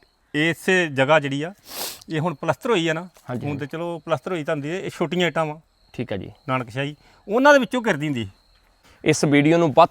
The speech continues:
Speaker 2: ਤੋਂ ਵੱਧ ਲਾਈਕ, ਸ਼ੇਅਰ ਕਰਿਓ ਤਾਂ ਕਿ ਇਸ ਸਥਾਨ ਬਾਰੇ ਪੰਜਾਬ ਦੇ ਵਿੱਚ ਵੱਧ ਤੋਂ ਵੱਧ ਲੋਕਾਂ ਨੂੰ ਪਤਾ ਲੱਗ ਸਕੇ, ਕਿਉਂਕਿ ਬਹੁਤ ਘੱਟ ਲੋਕਾਂ ਨੂੰ ਪਤਾ ਇਸ ਪਵਿੱਤਰ ਸਥਾਨ ਬਾਰੇ।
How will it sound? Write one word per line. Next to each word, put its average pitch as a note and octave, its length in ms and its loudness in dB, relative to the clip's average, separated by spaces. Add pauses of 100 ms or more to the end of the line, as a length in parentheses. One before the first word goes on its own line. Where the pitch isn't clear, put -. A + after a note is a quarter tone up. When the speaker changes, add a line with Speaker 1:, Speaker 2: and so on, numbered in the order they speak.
Speaker 2:
ਤੋਂ F3 140 6
ਵੱਧ D3 260 8
ਲਾਈਕ, C#3+ 340 6
ਸ਼ੇਅਰ D3+ 300 6
ਕਰਿਓ C#3+ 240 6
ਤਾਂ D3 220 8
ਕਿ D#3+ 160 2
ਇਸ D#3 280 0
ਸਥਾਨ C#3+ 340 6
ਬਾਰੇ C#3 320 6 (580)
ਪੰਜਾਬ D3 400 8
ਦੇ D3+ 80 6
ਵਿੱਚ D3 180 2
ਵੱਧ D3 260 8
ਤੋਂ F3 100 6
ਵੱਧ D3+ 180 6
ਲੋਕਾਂ D3 300 4
ਨੂੰ D3+ 200 2 (140)
ਪਤਾ D3 220 8
ਲੱਗ C#3+ 140 8
ਸਕੇ, D3 320 2
ਕਿਉਂਕਿ D#3 300 2
ਬਹੁਤ D3 340 6
ਘੱਟ F3 220 6
ਲੋਕਾਂ D3 300 4
ਨੂੰ D3+ 100 2
ਪਤਾ D3+ 220 6
ਇਸ D3+ 140 0
ਪਵਿੱਤਰ D3 380 2
ਸਥਾਨ C#3 280 4
ਬਾਰੇ। C#3+ 280 6